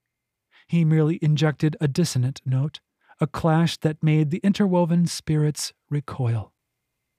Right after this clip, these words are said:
And there was the opening he needed. Now he was back to viewing the Mercosine, threading his own thoughts through and snipping off Kyla's sighs.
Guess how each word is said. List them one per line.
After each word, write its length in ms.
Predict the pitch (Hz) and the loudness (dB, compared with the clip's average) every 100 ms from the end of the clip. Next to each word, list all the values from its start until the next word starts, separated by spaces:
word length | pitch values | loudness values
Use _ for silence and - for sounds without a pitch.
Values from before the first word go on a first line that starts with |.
| _ _ _ _ _ | _ _ _ _ _
And 220 | 135 139 | 0 2
there 460 | 156 160 123 131 - - | 2 2 0 -4 -8 -4
was 160 | 131 | -2
the 120 | 127 175 | -2 -4
opening 520 | 143 151 147 147 135 _ | -2 0 0 0 -4 _
he 180 | - | -2
needed. 360 | 143 127 123 - _ _ _ _ _ _ _ _ _ _ _ _ _ | 0 0 -2 -8 _ _ _ _ _ _ _ _ _ _ _ _ _
Now 420 | 143 151 165 170 - | 0 2 2 0 -4
he 140 | - 165 | -2 0
was 140 | 156 | 2
back 260 | 147 151 - | 2 0 2
to 120 | 170 | 0
viewing 400 | 143 185 156 123 | 2 2 2 2
the 80 | 120 | 0
Mercosine, 640 | 117 117 117 131 123 120 - - - - | 0 -2 -4 -2 0 -2 -8 -20 -20 -20
threading 440 | - 160 165 139 | -6 0 2 2
his 180 | 123 120 - | 2 0 0
own 220 | 170 170 | 2 2
thoughts 360 | 151 123 120 - | 2 -2 -2 -8
through 400 | - 127 135 139 _ _ - | -4 -2 -2 -4 _ _ -4
and 160 | 120 | -4
snipping 460 | - - 147 135 123 | -2 -2 -2 0 0
off 320 | 135 117 - | 0 -2 -6
Kyla's 360 | - 131 113 110 | -4 -2 -2 -4
sighs. 480 | 139 127 120 120 | -2 -2 -2 -4